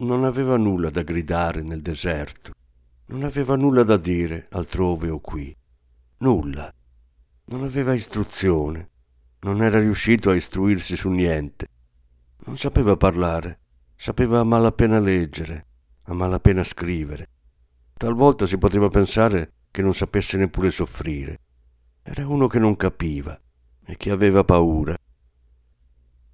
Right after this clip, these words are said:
L'amore insensato che provo per lui rimane per me un insondabile mistero.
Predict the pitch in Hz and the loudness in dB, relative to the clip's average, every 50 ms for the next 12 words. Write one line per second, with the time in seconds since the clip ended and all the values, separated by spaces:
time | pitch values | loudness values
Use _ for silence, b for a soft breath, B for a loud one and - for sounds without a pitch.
0 | _ _ _ _ _ _ _ _ _ _ _ _ _ - - - 107 110 117 123 | _ _ _ _ _ _ _ _ _ _ _ _ _ -12 -6 -2 4 6 8 10
1 | 123 117 117 113 107 - 110 110 101 - - 113 117 120 - - 90 90 90 - | 10 10 8 6 6 4 2 2 2 2 4 4 4 4 4 2 0 0 -2 0
2 | - 101 101 92 101 95 78 98 95 90 95 98 107 104 90 78 73 - _ _ | 2 2 4 4 4 4 4 2 2 2 2 2 2 2 2 0 -2 -8 _ _
3 | _ _ _ _ - 90 90 107 110 120 120 120 120 117 104 - 117 107 110 113 | _ _ _ _ -10 -4 -2 0 2 4 4 4 4 2 2 0 0 0 2 2
4 | 117 127 123 104 95 - _ _ _ _ - 120 127 131 123 113 - 131 127 127 | 2 2 2 0 -2 -4 _ _ _ _ -6 -4 -2 -2 -2 0 0 0 2 4
5 | 113 131 131 123 98 104 95 101 90 87 80 - - - 87 82 76 73 76 73 | 4 4 4 4 2 0 0 2 0 0 -2 -4 -4 -4 -2 -2 -2 -2 -6 -8
6 | 78 80 | -10 -12